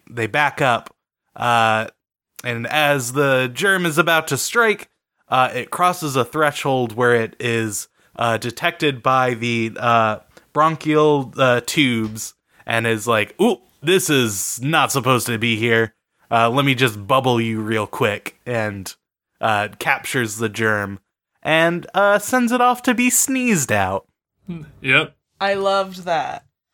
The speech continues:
Speaker 3: I was really hoping that the episode would end with just a human person just, like, doing a small sneeze.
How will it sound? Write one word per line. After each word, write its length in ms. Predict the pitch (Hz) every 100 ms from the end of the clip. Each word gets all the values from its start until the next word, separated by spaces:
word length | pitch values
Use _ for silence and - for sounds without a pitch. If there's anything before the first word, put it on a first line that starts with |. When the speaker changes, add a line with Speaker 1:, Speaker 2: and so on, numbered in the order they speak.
| _
Speaker 3:
I 160 | - 220
was 240 | 285 262
really 280 | 262 285 285
hoping 720 | 254 233 240 262 277 262 - -
that 220 | 196 190
the 140 | 185
episode 520 | - 196 214 - 220
would 240 | 214 196 -
end 440 | 170 175 196 202 -
with 240 | 180 175
just 400 | 180 175 - - _ _ -
a 80 |
human 380 | 180 - 185 175
person 480 | 180 175 170 196 196
just, 180 | 175 -
like, 180 | 160 160
doing 200 | 180 165
a 60 |
small 280 | 160 185 156
sneeze. 500 | 156 165 151 180 -